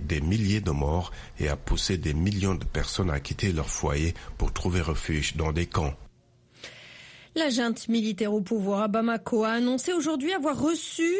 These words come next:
Speaker 2: pour les forces armées maliennes une nouvelle livraison d'équipements russes portant sur deux hélicoptères de combat et des radars de surveillance. C'est la manifestation d'un partenariat très fructueux avec l'État russe, a déclaré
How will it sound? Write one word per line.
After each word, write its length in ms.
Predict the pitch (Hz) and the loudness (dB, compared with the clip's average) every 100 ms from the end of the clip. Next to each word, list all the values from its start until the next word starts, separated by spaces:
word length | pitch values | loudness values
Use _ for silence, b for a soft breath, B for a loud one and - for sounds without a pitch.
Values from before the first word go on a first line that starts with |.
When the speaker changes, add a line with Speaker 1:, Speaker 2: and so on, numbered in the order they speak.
| 440 - | 0 0
Speaker 2:
pour 140 | 247 | 0
les 100 | 233 | 0
forces 540 | 233 - 403 - 320 269 | 0 -2 -2 0 0 2
armées 260 | 294 320 | 2 2
maliennes 400 | 330 285 285 370 | 2 2 2 4
une 220 | 330 320 | 4 6
nouvelle 360 | 320 320 330 403 | 6 4 2 0
livraison 460 | 349 277 302 269 330 | 0 2 2 2 2
d'équipements 460 | 294 302 269 285 | 0 0 2 4
russes 360 | 247 302 440 - | 4 2 0 -4
portant 380 | - 247 - - 480 | -2 -2 -2 -2 -2
sur 420 | 453 - 262 208 | -2 -2 0 2
deux 400 | 196 208 415 415 | 2 2 2 2
hélicoptères 540 | 330 262 262 208 277 285 | 0 0 -2 -2 0 0
de 80 | |
combat 560 | 262 226 208 196 226 320 - | 0 2 2 2 0 0 -2
et 80 | 220 | 0
des 160 | 196 | 0
radars 420 | 185 220 233 294 | 0 2 2 0
de 80 | 254 | 0
surveillance. 840 | 233 220 202 196 190 233 302 - - B B B B B B | 0 0 2 2 2 2 0 -4 -8 B B B B B B
C'est 380 | - - 370 - 294 | -2 0 0 0 0
la 180 | 285 | 2
manifestation 1040 | 262 294 370 381 349 330 311 294 - 370 392 | 2 2 0 0 0 0 -2 -2 -2 -2 0
d'un 180 | 302 262 | 0 0
partenariat 800 | - 311 - 294 254 214 262 453 | -2 -4 -2 0 2 2 0 -2
très 220 | - 233 | 0 0
fructueux 760 | 233 - 453 466 - 349 294 294 | 0 0 -2 0 0 2 2 2
avec 260 | 269 247 233 | 0 0 0
l'État 280 | 240 226 220 | 0 0 0
russe, 380 | 240 196 196 - | 0 0 -2 -2
a 160 | - 247 | 0 0
déclaré 800 | 202 220 - 196 196 214 269 | 0 -2 0 0 0 0 0